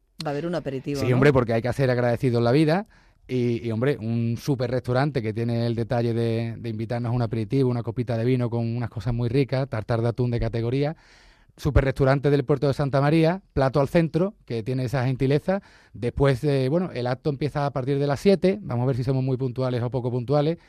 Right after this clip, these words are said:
Speaker 2: En Eco, que conoces el edificio, que es fantástico, pues cuando acabe, por supuesto, quien quiera, allí podrá adquirir el libro firmado. Quien no, es simplemente compartir un rato, pues igualmente encantado, y después nos tomaremos un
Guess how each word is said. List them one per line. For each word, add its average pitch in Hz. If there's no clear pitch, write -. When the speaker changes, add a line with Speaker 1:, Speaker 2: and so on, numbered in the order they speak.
Speaker 2:
En 127
Eco, 175
que 127
conoces 120
el 120
edificio, 123
que 123
es 117
fantástico, 151
pues 135
cuando 120
acabe, 147
por -
supuesto, 120
quien 113
quiera, 120
allí 120
podrá 120
adquirir 117
el 117
libro 139
firmado. 135
Quien 113
no, 127
es 123
simplemente 131
compartir 127
un 123
rato, 131
pues 135
igualmente 123
encantado, 135
y 127
después 120
nos 131
tomaremos 120
un 117